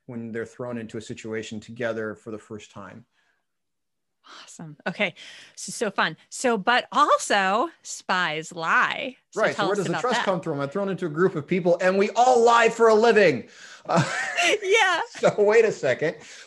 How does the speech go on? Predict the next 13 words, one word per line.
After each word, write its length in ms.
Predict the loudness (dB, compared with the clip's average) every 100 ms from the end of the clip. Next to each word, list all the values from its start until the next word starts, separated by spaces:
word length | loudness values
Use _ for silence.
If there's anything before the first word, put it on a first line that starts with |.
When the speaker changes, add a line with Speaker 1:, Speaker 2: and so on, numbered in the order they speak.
| 2
Speaker 1:
But 140 | 2
spies 340 | 2 2 2
do 140 | 2 2
lie. 220 | 4 2
Deception 460 | 2 0 0 -2 -8
is 100 | -6
part 240 | -4 -4
of 80 | -4
the 80 | -6
job. 560 | -4 0 0 -2 -6 -8
Uh, 360 | -2 2 2 0 -8 -18 -20
it's, 500 | -12 -10 -10 -12 -14 _ _ _
it's, 220 | -8 -8